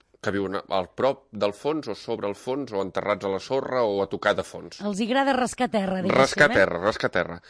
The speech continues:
Speaker 1: Fins i tot, com dèiem, eh, moltes espècies s'enterren dintre de la sorra per passar desapercebudes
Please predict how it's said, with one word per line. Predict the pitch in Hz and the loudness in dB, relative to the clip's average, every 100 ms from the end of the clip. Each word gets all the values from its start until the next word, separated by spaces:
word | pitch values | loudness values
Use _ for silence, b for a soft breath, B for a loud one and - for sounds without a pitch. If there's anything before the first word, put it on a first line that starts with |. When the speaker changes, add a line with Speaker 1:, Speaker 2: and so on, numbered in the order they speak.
| B B | B B
Speaker 1:
Fins | - 120 104 | -2 -2 0
i | |
tot, | 101 104 | 2 2
com | 120 101 | 2 4
dèiem, | 90 80 95 | 4 4 2
eh, | 139 | 2
moltes | 95 92 - 90 | 2 0 -2 -6
espècies | 90 95 - 123 | -4 -2 -2 -4
s'enterren | 92 87 90 92 98 98 | -6 -6 0 2 0 -4
dintre | 87 85 - | -8 -10 -8
de | 87 | -8
la | 87 90 | -10 -6
sorra | 113 107 87 | -4 -2 -4
per | - - | -6 -14
passar | 85 82 85 | -10 -6 -6
desapercebudes | 82 - - 80 - 95 151 190 202 - | -8 -14 -16 -16 -4 0 2 2 0 -4